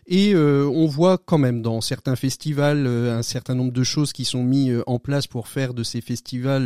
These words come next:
euh, des, des festivals éco-responsables, mais finalement dans la production culturelle, euh, on en parle assez peu. Et comment, euh, le, le, le monde de la culture peut être engageant et engagé, c'est un peu ce que vous avez, euh,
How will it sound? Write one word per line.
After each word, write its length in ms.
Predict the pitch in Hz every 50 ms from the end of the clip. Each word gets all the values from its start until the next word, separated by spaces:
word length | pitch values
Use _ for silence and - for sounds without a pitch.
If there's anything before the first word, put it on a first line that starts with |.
| 110 107 - - - - - - _ -
euh, 240 | 127 110 110 110 110 107
des, 340 | 110 117 113 110 110 110
des 120 | 101 113 107
festivals 460 | - 127 117 - - 127 120 117 113 - -
éco-responsables, 1300 | 143 131 - - 165 160 147 143 - 127 117 117 143 156 151 - - - 139 135 123 - 208 240 262 226
mais 100 | 156 120
finalement 280 | - 127 120 139 180
dans 100 | 175 131 113
la 100 | 110 -
production 480 | - - 175 151 127 - - - 175
culturelle, 600 | - - 135 120 - - 127 117 147 180 202 185
euh, 100 | 135 120 - - - - - _ -
on 160 | 135 120 120
en 80 | 127 123
parle 220 | - 175 185 160
assez 200 | 123 - - 123
peu. 160 | - - 202
Et 60 | 226 -
comment, 440 | - 147 131 131 151 180 180 147
euh, 60 | 127 120
le, 520 | 117 113 113 110 120 120 117 113 113 110
le, 160 | 110 113 110
le 120 | 107 107 107
monde 200 | 123 156 175 147
de 60 | 127
la 100 | 117 110
culture 360 | - 123 110 - - 165 151
peut 140 | - 120 - -
être 300 | 147 135 - - 117 - _
engageant 720 | - 151 147 131 131 131 120 113 117 127 147 156 156 147 -
et 160 | 139 123 127 -
engagé, 520 | - 147 147 135 127 127 123 120 147 190 190
c'est 360 | - - 135 120 - - 143
un 80 | 131 123
peu 160 | - 175 165
ce 80 | -
que 80 | - 139
vous 300 | 135 131 131 131 123 131
avez, 320 | 127 127 131 139 156 156
euh, 120 | 143 123